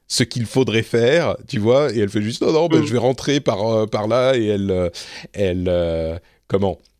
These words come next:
Speaker 2: Elle raconte sa vie et <laughs>
Speaker 1: Elle raconte, et non, mais en plus, elle est, elle est pas
Speaker 2: Euh,
Speaker 1: discrète,
Speaker 2: ouais.
Speaker 1: quoi. Tu vois, t'es
Speaker 2: Ah ouais,
Speaker 1: censé,
Speaker 2: ouais.
Speaker 1: euh,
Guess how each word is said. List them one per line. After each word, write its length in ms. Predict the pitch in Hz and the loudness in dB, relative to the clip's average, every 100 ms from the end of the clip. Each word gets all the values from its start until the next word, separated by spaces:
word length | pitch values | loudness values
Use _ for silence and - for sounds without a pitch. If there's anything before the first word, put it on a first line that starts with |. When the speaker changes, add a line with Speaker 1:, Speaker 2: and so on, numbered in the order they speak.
| - | -6
Speaker 2:
Elle 60 | - | -4
raconte 240 | - 170 156 | 0 0 2
sa 140 | 170 | 2
vie 300 | 156 165 170 | 2 2 4
et 180 | 151 143 160 - | 4 2 0 0
<laughs> 140 | 208 | 2
Speaker 1:
Elle 100 | 131 | 4
raconte, 420 | 127 127 151 139 - | 2 0 -2 -2 0
et 80 | 135 | 2
non, 140 | 147 | 2
mais 120 | 127 110 | 2 0
en 100 | 110 | -2
plus, 280 | 156 - 131 | -2 0 0
elle 120 | 101 | 2
est, 160 | 101 104 | 0 0
elle 140 | 98 | 0
est 80 | 98 | 0
pas 120 | 101 | -2
Speaker 2:
Euh, 20 | |
Speaker 1:
discrète, 440 | 95 117 135 220 - | -2 -4 0 0 0
Speaker 2:
ouais. 40 | |
Speaker 1:
quoi. 240 | - 98 85 _ _ - | -2 -2 -2 _ _ -8
Tu 100 | - | -2
vois, 200 | 113 143 | 2 2
t'es 120 | - | 2
Speaker 2:
Ah 160 | 139 151 | 2 2
ouais, 60 | 151 | 2
Speaker 1:
censé, 180 | 143 120 | 2 2
Speaker 2:
ouais. 80 | 110 101 | 2 2
Speaker 1:
euh, 400 | 95 90 90 92 | 2 2 0 -2